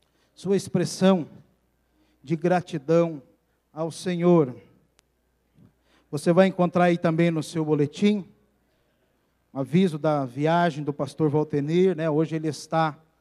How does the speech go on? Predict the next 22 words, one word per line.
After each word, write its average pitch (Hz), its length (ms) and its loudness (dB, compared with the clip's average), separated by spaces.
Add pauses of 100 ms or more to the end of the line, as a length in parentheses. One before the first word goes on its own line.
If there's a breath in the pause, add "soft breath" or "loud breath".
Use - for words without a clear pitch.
(400)
ministrando 160 640 0
na 160 120 -2
cidade 151 440 -4
de 143 100 -12
Santo 196 420 -2
André, 151 420 2
lá 165 140 -2
em 147 80 -4
São 135 260 -8
Paulo. 165 580 0 (760)
E 151 100 2
no 190 100 4
final 196 360 4
de 175 100 -8
semana 190 520 -2
que 185 160 -6
vem, 156 520 0 (840)
ele 147 160 -6
estará 170 380 0
ministrando 190 600 0
em 196 60 2
Londrina, 208 640 4